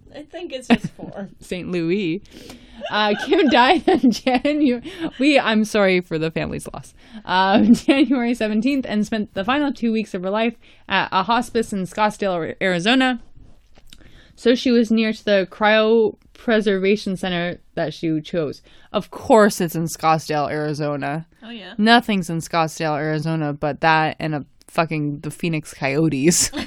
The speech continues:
Speaker 1: <laughs>
Speaker 2: Guess they gotta use an empty stadium for something.
Speaker 1: Yep.
Speaker 2: Back in September, now this is where it really caught my eye. Back in September, Ti-, Kim had used the website Reddit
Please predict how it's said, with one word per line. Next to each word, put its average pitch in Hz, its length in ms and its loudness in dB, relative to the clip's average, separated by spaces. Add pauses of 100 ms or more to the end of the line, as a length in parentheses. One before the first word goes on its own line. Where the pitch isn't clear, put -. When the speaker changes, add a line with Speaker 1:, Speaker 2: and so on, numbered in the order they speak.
(400)
Speaker 1:
<laughs> - 600 -14
Speaker 2:
Guess 226 200 4
they 226 100 2
gotta 220 240 6
use 233 280 2
an 220 120 2
empty 240 220 2
stadium 233 400 0
for 202 140 -12
something. 240 420 -8
Speaker 1:
Yep. 208 220 -20 (320)
Speaker 2:
Back 320 220 2
in 339 80 -2
September, 269 420 -2
now 208 140 2
this 480 200 4
is 392 200 4
where 359 360 6
it 311 120 0
really 392 400 6
caught 226 260 0
my 185 180 -4
eye. 156 240 -8 (360)
Back 294 200 2
in 392 120 -8
September, 175 720 -6
Ti-, - 280 -8 (140)
Kim 277 460 0 (220)
had 277 180 -2
used 214 380 2
the 247 60 2
website 254 540 2
Reddit 220 640 0